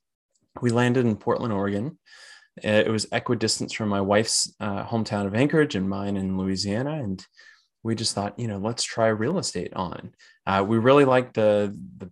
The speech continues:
building, the as-, the, the community aspect, and, like, there's gotta be something there to this.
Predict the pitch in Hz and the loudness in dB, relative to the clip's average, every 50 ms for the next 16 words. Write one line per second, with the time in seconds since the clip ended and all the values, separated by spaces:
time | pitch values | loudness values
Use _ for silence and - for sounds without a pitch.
0 | - - 143 147 156 156 147 139 123 107 95 95 - - 117 131 139 135 - - | -2 2 4 6 6 6 4 2 0 -2 -6 -8 -6 -2 -2 0 0 -2 -4 -8
1 | _ _ - - - 110 101 98 90 - - - - 95 - - - - 127 143 | _ _ -20 -4 -2 0 0 0 -2 -6 -12 -12 -12 -12 -12 -10 -2 2 4 4
2 | 156 156 151 139 131 135 131 - - - - 143 139 135 135 - - 98 92 92 | 6 6 6 6 4 4 2 0 -2 0 2 2 2 2 -2 -8 -10 -10 -10 -8
3 | 90 90 90 87 - _ _ _ - - - - - - - - - _ _ _ | -8 -10 -10 -12 -14 _ _ _ -20 -20 -20 -20 -20 -20 -20 -20 -20 _ _ _
4 | _ _ _ - 117 113 - 147 147 170 165 151 135 110 - - 131 123 - 110 | _ _ _ -2 -2 0 2 4 4 4 6 4 2 0 0 -2 -2 -2 -2 -2
5 | 104 104 104 104 101 - - - 120 120 107 90 - - - - - - - - | 0 2 2 0 0 -2 -4 -4 -4 -2 -2 -4 -8 -10 -8 -6 -4 -4 -4 -6
6 | - | -10